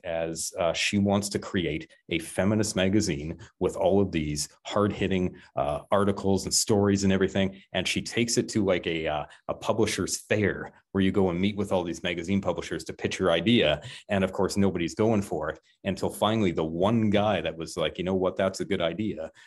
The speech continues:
makes all these, uh, adult erotic magazines. And so finally convinces her that if she adds some naked dudes to the magazine, people will buy it and they'll read it. And it came out at the same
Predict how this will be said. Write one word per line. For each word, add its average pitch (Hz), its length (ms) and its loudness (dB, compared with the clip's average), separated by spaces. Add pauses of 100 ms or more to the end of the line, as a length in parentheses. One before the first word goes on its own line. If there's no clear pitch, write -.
(140)
makes 92 240 -2
all 85 120 2
these, 80 300 0
uh, 76 200 2 (160)
adult 82 420 -2
erotic 80 460 0
magazines. 80 720 -2 (240)
And 85 160 -4
so 87 160 0
finally 90 720 0 (260)
convinces 95 560 0
her 87 200 2
that 78 180 0
if 80 100 -6
she - 300 -8
adds 87 500 -2 (220)
some 78 640 -2 (320)
naked 80 460 -2
dudes 90 540 2
to - 80 -2
the 92 80 2
magazine, 85 680 0
people 92 280 0
will 95 100 4
buy 76 240 0
it 82 120 -6
and 87 140 -4
they'll 80 100 -2
read 113 280 2
it. 156 240 0
And 95 100 0
it 87 120 -4
came 113 280 -2
out 113 200 4
at 101 100 0
the 90 80 -4
same 131 680 -2